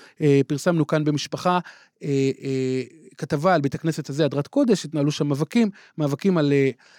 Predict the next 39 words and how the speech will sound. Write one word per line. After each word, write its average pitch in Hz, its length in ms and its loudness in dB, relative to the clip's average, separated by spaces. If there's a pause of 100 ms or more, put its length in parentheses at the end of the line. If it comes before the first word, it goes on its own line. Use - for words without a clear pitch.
(120)
המשך 165 320 -2
הפעלתו 151 380 0
של 151 140 -2
בית 131 160 0
הכנסת. 196 360 -2
לאחר 170 260 0
מכן 220 200 2
רב 160 160 -2
נחמן 175 260 2
הלך 151 220 0
לטבריה, 196 520 4
שבה 170 260 0
כבר 165 200 0
היה 151 180 6
מרכז 170 460 2
לתלמידי 143 880 2
הבעל 143 220 2
שם 214 220 4
טוב, 202 160 0
שם 208 180 0
הוא 196 80 2
שהה 180 300 -2
כחצי - 500 0
שנה, 156 400 4 (360)
הוא 196 140 4
ביקר 175 260 2
בצפת 220 600 4
וגם 160 200 2
בבית 151 220 2
הכנסת 156 400 -4
העתיק 139 340 -2
במירון, 147 440 2
אבל 160 160 -2
איפה 220 220 0
רב 185 100 -2
נחמן 185 240 -2
לא 196 140 4
יצא 214 180 0
ל-, 214 100 2